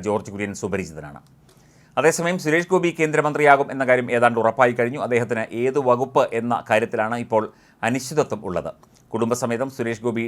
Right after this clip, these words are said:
ഡൽഹിയിലെത്തിയിട്ടുണ്ട്. അതിനിടെ നരേന്ദ്രമോദി സർക്കാരിൽ ചന്ദ്രബാബു നായിഡുവിൻ്റെ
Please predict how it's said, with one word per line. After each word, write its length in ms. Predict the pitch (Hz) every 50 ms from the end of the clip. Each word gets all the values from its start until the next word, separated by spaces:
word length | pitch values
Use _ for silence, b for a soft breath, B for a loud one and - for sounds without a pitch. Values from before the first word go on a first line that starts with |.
| 95 104
ഡൽഹിയിലെത്തിയിട്ടുണ്ട്. 760 | 110 107 104 - 120 113 104 - 123 123 120 123 127 120 180 - - b b b b b b b 110
അതിനിടെ 260 | 113 120 117 127 143 143
നരേന്ദ്രമോദി 480 | 127 120 127 127 139 135 127 131 127 127 123 -
സർക്കാരിൽ 380 | 127 123 127 139 131 120 98 82 -
ചന്ദ്രബാബു 420 | - 123 127 143 147 151 143 139 143 135
നായിഡുവിൻ്റെ 460 | 127 127 127 127 131 127 123 123